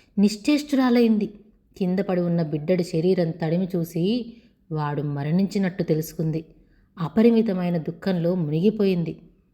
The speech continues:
అయితే ఇది దుఃఖించవలసిన సమయం కాదు. ఏమంటే అవతల సాధువుల కోసం తలపెట్టిన ఆరాధన నిలిచిపోతుంది.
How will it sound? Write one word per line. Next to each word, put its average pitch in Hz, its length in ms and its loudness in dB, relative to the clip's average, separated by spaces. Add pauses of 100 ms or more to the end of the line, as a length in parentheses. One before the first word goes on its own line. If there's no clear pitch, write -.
(560)
అయితే 185 600 2 (300)
ఇది 185 200 4
దుఃఖించవలసిన 233 840 0
సమయం 226 360 2
కాదు. 196 320 0 (340)
ఏమంటే 180 640 0 (380)
అవతల 175 420 0
సాధువుల 196 520 0
కోసం 214 340 -2
తలపెట్టిన 175 540 -4 (160)
ఆరాధన 165 540 -2
నిలిచిపోతుంది. 170 800 -2